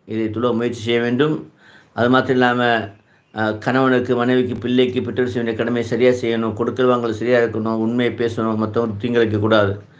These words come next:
அது மாத்திரம் இல்லாம, கெட்ட விஷயங்களை தவிர்த்து கொள்ள வேண்டும். ஆ, புறம் பேசுறது, மத்தவங்களை திட்டுறது, மற்றவர்களை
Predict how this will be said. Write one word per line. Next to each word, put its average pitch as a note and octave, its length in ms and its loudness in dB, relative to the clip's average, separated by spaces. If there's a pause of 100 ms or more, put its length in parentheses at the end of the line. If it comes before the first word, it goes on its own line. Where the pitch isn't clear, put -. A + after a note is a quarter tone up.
(400)
அது A#2+ 160 0
மாத்திரம் C#3+ 260 2
இல்லாம, C3 520 2 (560)
கெட்ட C#3 320 0
விஷயங்களை D3 440 2
தவிர்த்து C3 240 4
கொள்ள A#2+ 160 2
வேண்டும். G#2+ 240 -4 (840)
ஆ, A2+ 200 2
புறம் A#2 300 2
பேசுறது, A2+ 580 0
மத்தவங்களை A2 280 -2
திட்டுறது, G#2+ 720 -2
மற்றவர்களை A2 540 0